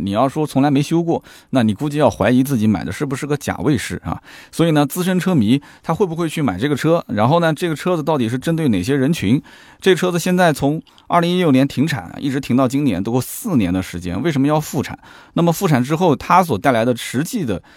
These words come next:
意义啊，实际的价值，真的是为了跑量吗？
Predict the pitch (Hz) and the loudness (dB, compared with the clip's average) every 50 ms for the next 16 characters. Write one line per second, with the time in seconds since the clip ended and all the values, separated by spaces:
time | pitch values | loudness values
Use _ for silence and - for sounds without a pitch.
0 | _ _ - 147 139 120 107 101 90 87 - - - 92 - - - 151 190 196 | _ _ -4 0 0 2 2 0 -2 -4 -6 -8 -8 -8 -4 -2 -2 -2 -2 -2
1 | 175 165 - - - 135 110 92 90 92 104 - - 185 202 180 139 160 156 156 | -4 -2 0 0 0 0 -2 -4 -4 -6 -6 -4 -2 -2 0 -2 -2 -2 -2 0
2 | 151 131 110 - - - 87 104 143 196 - - 135 117 107 101 98 | 2 2 0 0 -4 -4 -2 0 2 2 4 4 4 4 4 2 0